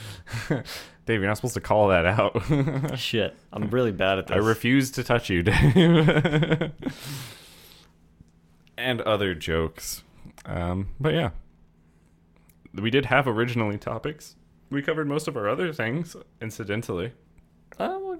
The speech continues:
Speaker 2: we'll get to 'em. They're
Speaker 1: Yeah.
Speaker 2: not going anywhere.
Speaker 1: Nah, that's fine. I was gonna talk about, like, games I've played recently and, like, things. So I'm gonna do that. <laughs> In the last,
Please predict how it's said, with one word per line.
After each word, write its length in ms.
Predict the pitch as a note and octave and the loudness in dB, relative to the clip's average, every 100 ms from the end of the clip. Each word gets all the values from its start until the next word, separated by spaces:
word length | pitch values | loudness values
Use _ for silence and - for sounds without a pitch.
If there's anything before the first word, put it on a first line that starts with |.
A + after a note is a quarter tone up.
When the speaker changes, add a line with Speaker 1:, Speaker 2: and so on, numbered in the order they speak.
| F#4 | -12
Speaker 2:
we'll 200 | - F4 | -10 -6
get 240 | C3+ A#2 | -4 -4
to 220 | - A#2+ B2 | -4 -4 -4
'em. 180 | B2+ B2 - | -6 -12 -10
They're 120 | C#4+ | -6
Speaker 1:
Yeah. 60 | D#3+ | -4
Speaker 2:
not 140 | A#2 | -6
going 200 | A2 G#2+ | -6 -6
anywhere. 360 | A2 A2+ A2+ G#2+ _ - | -6 -6 -8 -12 _ -14
Speaker 1:
Nah, 280 | - D2 D2+ | -10 -6 -6
that's 160 | E2 | -8
fine. 300 | - D2 C#2 - _ _ _ _ _ _ _ _ _ _ - | -12 -14 -14 -16 _ _ _ _ _ _ _ _ _ _ -6
I 80 | - | -2
was 100 | A#2 | 0
gonna 100 | B2+ | 0
talk 220 | A#2+ A2 | 0 0
about, 180 | A#2 F#2 | 0 0
like, 120 | E2+ | -2
games 280 | D2 F2+ G#2+ | -2 -4 -2
I've 140 | B2 | -2
played 240 | A#2 B2 A#2 | 0 -2 -2
recently 580 | B2 A#2+ B2+ B2+ C3 C3+ C3+ _ - | -4 -4 -6 -4 -6 -8 -12 _ -14
and, 180 | E2+ D#2 | -8 -4
like, 400 | D#2 D2+ D2+ - - _ _ | -2 -4 -6 -14 -20 _ _
things. 760 | - - F2+ G#2+ C3 C3+ - - _ _ _ _ _ _ _ _ _ _ _ _ _ _ _ _ | -12 -6 -4 -4 -6 -10 -18 -20 _ _ _ _ _ _ _ _ _ _ _ _ _ _ _ _
So 120 | - | -6
I'm 100 | G#2+ | -4
gonna 180 | A2 A#2+ | 0 0
do 180 | G#2+ C3 | 0 0
that. 220 | A2 D2+ - | 0 -4 0
<laughs> 680 | C3+ C3+ C#3+ E3+ C#3 D3+ - - C#3 - | 2 4 4 2 2 0 -2 -8 -14 -8
In 140 | G#2 | -4
the 80 | G2 | -2
last, 580 | F#2 A2 D3 C#3+ - - | 0 0 0 -2 -6 -12